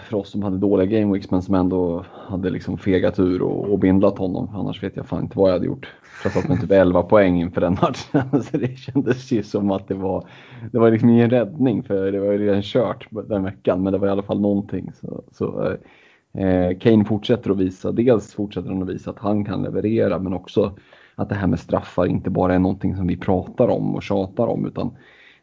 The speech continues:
det är en, en väldig fördel och vi har ju varit inne på det tidigare att är det verkligen så här poängsättningen med straffar borde vara? För det blir väldigt, väldigt avgörande att ha, eh, framförallt strikers som, eh,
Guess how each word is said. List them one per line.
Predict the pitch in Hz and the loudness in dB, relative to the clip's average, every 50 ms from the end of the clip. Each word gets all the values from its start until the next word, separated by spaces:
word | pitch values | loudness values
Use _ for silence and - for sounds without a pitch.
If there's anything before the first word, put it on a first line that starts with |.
| _ _ - | _ _ -2
det | 110 95 - - | -2 -2 -2 -4
är | - 98 98 104 104 104 98 95 95 - - - _ _ _ - | -6 -6 -4 -4 -2 -2 -2 -4 -6 -8 -14 -16 _ _ _ -18
en, | - - - - - - - | -12 -8 -8 -6 -6 -8 -8
en | - 87 92 101 92 | -6 -4 -2 0 2
väldig | 98 92 87 90 90 90 87 | 4 4 4 4 2 2 0
fördel | - 107 98 95 95 95 98 98 110 101 95 95 | 2 4 4 6 6 4 4 4 4 4 4 4
och | 98 98 95 | 2 2 4
vi | 98 95 | 4 4
har | 95 | 4
ju | 98 | 4
varit | 98 101 101 98 98 | 6 4 4 4 4
inne | 98 92 92 | 2 0 0
på | 92 - 92 | -2 -4 -8
det | 98 | -8
tidigare | - - - 90 85 87 101 101 95 98 98 | -8 -6 -4 -2 0 2 2 2 2 0 -4
att | 95 - - | -8 -10 -10
är | - 107 98 92 95 98 98 | -8 -6 -4 -2 -2 0 0
det | 101 98 | 0 0
verkligen | 98 95 101 107 - - - 107 95 | -2 -2 -6 -6 -8 -8 -8 -8 -8
så | 95 - | -6 -8
här | 95 95 95 92 95 | -6 -4 -4 -4 -4
poängsättningen | - - 92 92 95 95 - 92 - - - - 95 95 92 95 98 98 | -2 -2 0 0 -2 -2 -6 -6 -8 -6 -6 -4 -2 -2 0 2 2 4
med | 98 101 101 101 | 4 4 2 0
straffar | 104 - - - - - 95 | -2 -4 -6 -6 -4 -6 -4
borde | 95 95 95 92 98 98 110 | 0 2 2 4 4 4 4
vara? | 104 104 90 87 87 87 82 78 - - - - - - _ _ | 4 2 0 0 0 0 -2 -4 -6 -10 -20 -20 -20 -20 _ _
För | - 90 | -6 -6
det | 92 | -2
blir | 90 98 101 95 90 87 90 85 90 87 - _ _ - | 2 4 4 4 6 4 2 0 -4 -6 -14 _ _ -8
väldigt, | 95 98 95 90 90 92 92 - | -4 -2 -2 0 -2 -4 -4 -4
väldigt | 90 85 90 87 | -4 -4 -4 -4
avgörande | 90 90 90 92 104 107 98 92 92 95 95 | -4 -2 0 2 2 2 2 2 -2 -6 -8
att | 90 - | -8 -4
ha, | - 104 98 95 - - - - - - _ - | 0 2 2 2 2 0 -4 -6 -8 -12 _ -12
eh, | - 101 - - - - - - - - - - - - - _ - - - 92 90 | -12 -10 -10 -10 -10 -10 -12 -12 -12 -14 -14 -16 -18 -20 -20 _ -8 -6 -6 -4 -4
framförallt | - 95 90 - 85 85 | -6 -8 -4 -4 -6 -6
strikers | - - - 92 95 95 - - - - - - - | -4 -2 -2 0 0 -2 -4 -8 -12 -12 -12 -16 -10
som, | - - 90 90 90 92 95 95 92 _ _ _ _ _ _ _ _ - | -4 -2 -2 0 0 -2 -6 -8 -10 _ _ _ _ _ _ _ _ -14
eh, | 139 104 - 123 - - - - 110 107 107 107 - | -14 -12 -12 -12 -12 -14 -14 -14 -14 -14 -14 -14 -14